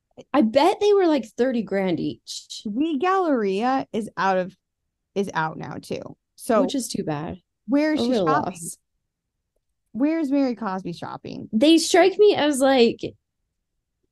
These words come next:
Speaker 1: weird, like, you know, like, how some rich people, like, have just rich people stores, and then they have, like, shoppers who buy things for them at those stores.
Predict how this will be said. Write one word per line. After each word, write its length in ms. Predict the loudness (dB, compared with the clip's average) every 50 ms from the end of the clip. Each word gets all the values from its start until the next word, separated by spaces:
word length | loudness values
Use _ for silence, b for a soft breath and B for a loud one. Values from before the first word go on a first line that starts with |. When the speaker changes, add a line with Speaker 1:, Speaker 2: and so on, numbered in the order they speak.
| _
Speaker 1:
weird, 680 | -10 -4 0 2 4 6 6 6 6 4 4 2 0 0
like, 480 | 0 0 0 0 2 0 0 -2 -4 -8 -14 -20 _ _ _ _ _ _ _ _ _ _ _
you 160 | -4 -2 0
know, 220 | 2 4 4 4 4
like, 260 | 4 4 2 0 0
how 200 | -2 -6 -8 -8
some 340 | -8 -8 -8 -6 -4 -4 -2
rich 260 | -4 -4 -6 -8 -4
people, 340 | -4 -4 -2 -2 -2 -2 0
like, 260 | 2 2 2 2 0 -2 -6 -8
have 320 | -6 -4 -2 -2 -2 -2 0
just 240 | -2 -2 -2 -2 -4
rich 300 | -4 -4 -6 -6 -10 -8
people 280 | -8 -8 -4 -2 -2 -2
stores, 580 | -2 -4 -4 -2 0 0 2 2 2 0 2
and 100 | 2 2
then 100 | 2 2
they 100 | 0 0
have, 180 | -2 -4 -6 -4
like, 260 | -6 -6 -6 -10 -16 _ _ _ _ _
shoppers 640 | _ -10 -4 -2 0 0 0 -2 -2 -2 -2 -2 -2
who 80 | -4 -4
buy 300 | -2 -2 -2 0 0 0
things 340 | 0 0 0 0 0 0 -2
for 280 | -4 -4 -4 -2 -2 -2
them 260 | -2 -2 -4 -6 -6 -6
at 260 | -6 -6 -6 -6 -4
those 320 | -2 -2 -2 -2 -2 -6 -10
stores. 720 | -6 -4 -2 -2 0 0 0 0 0 -2 -2 -6 -8 -12